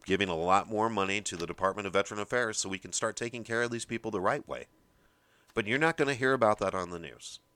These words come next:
All you're gonna hear on the news about the budget is Trump's cutting money from Medicare, Social Security, and Medicaid.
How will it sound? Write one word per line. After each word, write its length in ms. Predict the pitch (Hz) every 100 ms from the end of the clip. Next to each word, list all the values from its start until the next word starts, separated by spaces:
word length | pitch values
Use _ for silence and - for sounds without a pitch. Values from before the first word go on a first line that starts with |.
| _ _ _ _ _ _ _ _ _ _ _ _ _
All 120 | 104
you're 140 | 127 139
gonna 200 | 151 147
hear 200 | 139 135
on 140 | 139
the 80 | 143
news 320 | 123 113 113
about 220 | 110 110
the 80 | 127
budget 360 | 92 82 82 78
is 100 | 80
Trump's 320 | - 95 98
cutting 320 | - 104 107
money 220 | 98 92
from 180 | 92 95
Medicare, 480 | 85 85 - 95 87
Social 300 | - 90 95
Security, 460 | - 90 90 82 78
and 100 | 73
Medicaid. 400 | 73 - 69